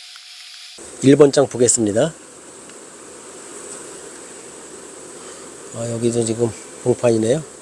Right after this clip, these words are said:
봉판이고, 여기 이제 산란이 돼 있어요. 이제 산란이 돼 있거든요. 터져 나오고 봉판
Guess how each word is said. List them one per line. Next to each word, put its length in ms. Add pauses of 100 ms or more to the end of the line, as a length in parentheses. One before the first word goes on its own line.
(1300)
봉판이고, 760 (100)
여기 160
이제 120
산란이 300
돼 100
있어요. 280 (720)
이제 80
산란이 280
돼 120
있거든요. 400 (1160)
터져 220
나오고 320
봉판 420